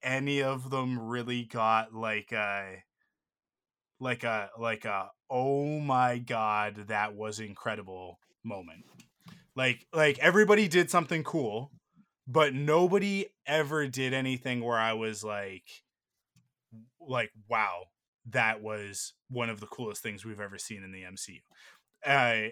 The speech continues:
and, and it's, it's, we're a few weeks removed from it. Maybe if we were closer to it, I'd have a little bit more of that. But, but it's like I said, coming out of Black Widow, I was kinda eh.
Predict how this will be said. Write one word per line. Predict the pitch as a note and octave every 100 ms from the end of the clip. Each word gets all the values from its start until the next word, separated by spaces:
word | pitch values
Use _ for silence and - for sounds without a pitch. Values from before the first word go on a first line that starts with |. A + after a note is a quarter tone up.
| -
and, | E3+ F#3
and | G3
it's, | A3+ - -
it's, | F3+ G#3
we're | D#3 F3
a | -
few | G3+ G3
weeks | F#3 -
removed | D3+ B2+ B2+ -
from | B2+ B2+
it. | B2 A#2
Maybe | B2+ C3
if | D3+
we |
were | C#3+ -
closer | A#2+ A2 A#2
to | - A2+
it, | G#2
I'd | G#2
have | G#2 G#2
a |
little | G#2 G#2
bit | G#2 G2
more | G2
of | G#2+
that. | A2+ A#2 -
But, | A#2+ A2 G#2+ _ - - -
but | D#3
it's | D#3
like | F#3 F3+
I | F3+
said, | - F3+ E3+ D#3+ -
coming | D#3 D#3
out | D3+
of | D3
Black | C3+ C#3 B2
Widow, | C#3 C3+ C3+ C3
I | A#2+ A#2+
was | A2+ -
kinda | B2 A#2+ A2+
eh. | A2+ B2 B2